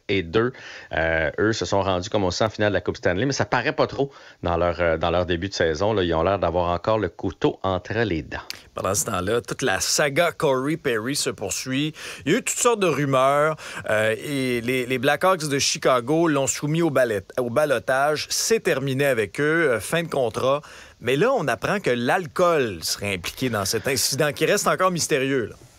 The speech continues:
Speaker 1: Ouais, parce qu'on n'a pas donné la raison du côté des Blackhawks de Chicago. Puis, tu sais, ça, moi, je pense que c'est un faux pas, là. Il devrait un peu nous
Speaker 2: Ah, je suis
Speaker 1: ennuyer pour
Speaker 2: d'accord
Speaker 1: que ça
Speaker 2: avec toi.
Speaker 1: arrête de jaser.
Speaker 2: Ben,
Speaker 1: Faut,
Speaker 2: c'est ça.
Speaker 1: faut que
Speaker 2: On fait juste alimenter les rumeurs dans ce temps-là, puis ça part
Speaker 1: Puis
Speaker 2: dans
Speaker 1: là,
Speaker 2: toutes les directions.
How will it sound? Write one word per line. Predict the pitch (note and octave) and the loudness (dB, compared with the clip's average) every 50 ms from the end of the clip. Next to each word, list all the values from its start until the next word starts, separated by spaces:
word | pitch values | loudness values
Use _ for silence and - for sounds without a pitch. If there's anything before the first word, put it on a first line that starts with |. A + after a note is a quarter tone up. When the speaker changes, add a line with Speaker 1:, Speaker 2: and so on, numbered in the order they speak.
| _ _ - - | _ _ 0 2
Speaker 1:
Ouais, | B2 F3+ F#3+ | 2 4 4
parce | - C#3+ - | 4 0 2
qu'on | - E3+ E3 | 2 2 2
n'a | E3+ E3+ | 2 4
pas | - B3 A#3 | 4 2 4
donné | D3 B2+ A2 A#2 A#2+ | 4 4 2 2 2
la | G#2 F#2+ F2 | 2 2 2
raison | E2 F#2 F2+ F2 G2+ G#2 F#2+ | 2 0 0 2 0 0 -2
du | E2+ - | -2 0
côté | - F#2+ F2 - G2 | 0 0 2 2 2
des | F#2 F#2 | 2 2
Blackhawks | E2 F2+ F2 D2+ D2+ - - F#2 F2 - | 0 0 0 0 0 -2 -2 -4 -2 -4
de | D#2+ | -4
Chicago. | - - - - F#2+ E2 D2+ D2+ G2 C3 | -4 -4 -2 0 0 0 0 0 -2 -2
Puis, | C#3 - - - | -2 -4 -12 -6
tu | - - | -2 0
sais, | C3 | 0
ça, | - - - C3+ C3+ B2+ | 0 2 2 2 2 2
moi, | E2+ G#2+ A2 | 2 0 -2
je | G#2+ - | 0 2
pense | - A#2 A#2 - | 0 0 0 0
que | - G2 | -2 -2
c'est | - - - G2 | -2 0 0 2
un | F#2 F#2 | 2 0
faux | F2 - - A2 G2+ | -2 0 0 0 0
pas, | - B2 C#3 | 2 2 2
là. | C#3 C3 | 2 2
Il | A2+ F#2+ | 0 2
devrait | F2 F2+ F2 F#2+ G#2 G#2+ | 0 0 2 2 2 2
un | G#2 F#2+ | 2 0
peu | - - B2 | 0 0 0
nous | A2+ G#2 F#2+ E2+ F#2+ | 0 0 0 2 2
Speaker 2:
Ah, | G#2+ G#2 | 2 4
je | G2+ G2 | 4 2
suis | A2 A#2+ | 0 0
Speaker 1:
ennuyer | |
pour | E2+ | 0
Speaker 2:
d'accord | - F#2+ | 0 0
Speaker 1:
que | G2+ - | 0 2
ça | - G#2+ | 2 2
Speaker 2:
avec | G2 F#2 | 2 2
toi. | F2+ A2 | 2 2
Speaker 1:
arrête | B2 A#2+ G2 | 0 0 0
de | F2 G#2 | 0 0
jaser. | G2+ F#2+ G#2+ G2+ F#2 E2+ D2+ E2 F2 | 0 2 2 2 2 0 -2 -4 0
Speaker 2:
Ben, | F2+ F2+ F2 D2+ D2 | 0 2 2 0 -2
Speaker 1:
Faut, | D2+ D2 | -4 -4
Speaker 2:
c'est | D2 G#2+ | -2 0
ça. | - - A#3+ A#3+ | 4 4 6 6
Speaker 1:
faut | D#3+ | 4
que | G2 E2+ | 2 0
Speaker 2:
On | G#2+ | -2
fait | A2 - E3 | -2 0 0
juste | D3 G#3+ A3 - | 0 0 2 2
alimenter | F#3 E3 D3+ C#3+ B2+ A#2 G2 D#3+ | 2 2 2 -2 -2 0 0 0
les | C#3+ B2+ | 0 0
rumeurs | G#2 - F2+ F2 G2+ G#2 F#2 | -2 -2 -4 -2 -2 -2 -4
dans | D#2 D2 | -4 -8
ce | - - | -8 -8
temps-là, | E2 D#2 D2+ E2+ F2+ | -8 -6 -4 -4 -4
puis | D2+ - | -4 -4
ça | - D#2+ - | -6 -6 -4
part | - B2 | -4 -4
Speaker 1:
Puis | B2 | -2
Speaker 2:
dans | - | 0
Speaker 1:
là, | - G#2 | -2 -2
Speaker 2:
toutes | G#2+ G2+ | -2 -4
les | D#2+ | -6
directions. | D2 C#2+ C#2+ - - - | -6 -8 -8 -12 -16 -18